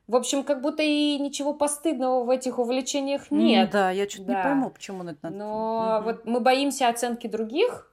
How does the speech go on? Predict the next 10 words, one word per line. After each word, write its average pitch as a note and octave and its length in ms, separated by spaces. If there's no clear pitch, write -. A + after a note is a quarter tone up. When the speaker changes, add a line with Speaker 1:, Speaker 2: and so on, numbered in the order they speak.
Speaker 1:
и D4 180
предпочитаем A#3+ 800
не A3 120
делиться F#3+ 500
нашими F3 640
какими-то F#3+ 440
слабостями, B3+ 640
хотя, G#3 280
может G#3+ 260
быть, F#3+ 240